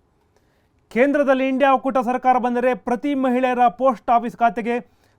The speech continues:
ಪ್ರತಿ ತಿಂಗಳು ಎಂಟು ಸಾವಿರ ಹಾಕುವುದಾಗಿ ಕಾಂಗ್ರೆಸ್ ನಾಯಕ ರಾಹುಲ್ ಗಾಂಧಿ ಅವರು ಇತ್ತೀಚೆಗೆ ಘೋಷಣೆ ಮಾಡಿದ ಬೆನ್ನಲ್ಲೇ ಅನೇಕ ಮಹಿಳೆಯರು ಬೆಂಗಳೂರಿನ ಅಂಚೆ ಕಚೇರಿಗಳ ಮುಂದೆ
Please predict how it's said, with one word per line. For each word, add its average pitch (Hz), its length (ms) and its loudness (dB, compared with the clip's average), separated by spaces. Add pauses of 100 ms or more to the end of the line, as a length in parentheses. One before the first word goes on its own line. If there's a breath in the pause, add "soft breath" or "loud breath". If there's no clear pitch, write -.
(200)
ಪ್ರತಿ 262 340 0
ತಿಂಗಳು 254 420 0
ಎಂಟು 247 240 -2
ಸಾವಿರ 240 260 2
ಹಾಕುವುದಾಗಿ 226 520 0
ಕಾಂಗ್ರೆಸ್ 233 460 -4
ನಾಯಕ 226 300 -6 (120)
ರಾಹುಲ್ 220 300 -2
ಗಾಂಧಿ 220 240 -4
ಅವರು 220 340 -4 (300)
ಇತ್ತೀಚೆಗೆ 240 560 -4
ಘೋಷಣೆ 247 460 -2
ಮಾಡಿದ 247 300 -4
ಬೆನ್ನಲ್ಲೇ 196 560 -4 (520)
ಅನೇಕ 285 340 2
ಮಹಿಳೆಯರು 247 480 0
ಬೆಂಗಳೂರಿನ 240 580 -2 (300)
ಅಂಚೆ 247 400 -2
ಕಚೇರಿಗಳ 254 480 -2
ಮುಂದೆ 240 460 -4